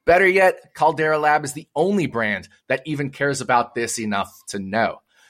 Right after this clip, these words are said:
By using the regimen daily, you're using product packed with nature's purest and most potent ingredients. And you know me, I'm a data guy, and data shows that ninety-four percent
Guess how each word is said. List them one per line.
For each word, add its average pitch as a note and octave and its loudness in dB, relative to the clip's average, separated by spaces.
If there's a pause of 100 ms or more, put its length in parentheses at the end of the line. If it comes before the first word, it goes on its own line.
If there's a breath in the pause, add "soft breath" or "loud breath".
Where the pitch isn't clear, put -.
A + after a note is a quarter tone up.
(120 soft breath)
By C#3+ 2
using A3+ 0
the A#3+ 0
regimen F3+ -2
daily, D3 -2 (160)
you're B2+ -6
using C#3+ -4
product C3+ 0
packed - -4 (140)
with A#2+ -8
nature's C3+ -4
purest C3+ -4
and A#2+ -2
most A2 -4
potent E3+ -4
ingredients. A#2+ -4
And C#3 -2 (520)
you G3+ 0
know A#3 4
me, D3+ 0
I'm C3 -2
a - -4
data A#2+ -2
guy, G2 -6 (280 soft breath)
and B2 -8
data F3+ 0
shows D3+ -2
that B2+ 0
ninety-four D#3+ -2
percent D#3 -8